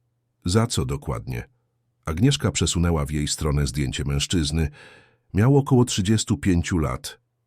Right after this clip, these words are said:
Ciemne włosy, wyraziste rysy twarzy. Wyglądał jak ktoś z okładki magazynu biznesowego.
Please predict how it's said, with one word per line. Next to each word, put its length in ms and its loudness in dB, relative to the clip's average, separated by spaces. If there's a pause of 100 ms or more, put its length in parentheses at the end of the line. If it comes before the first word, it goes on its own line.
Ciemne 360 -4
włosy, 480 -2
wyraziste 600 -2
rysy 260 -2
twarzy. 440 -4 (680)
Wyglądał 400 4
jak 260 0
ktoś 320 2
z 160 -4
okładki 600 0
magazynu 560 2
biznesowego. 880 -4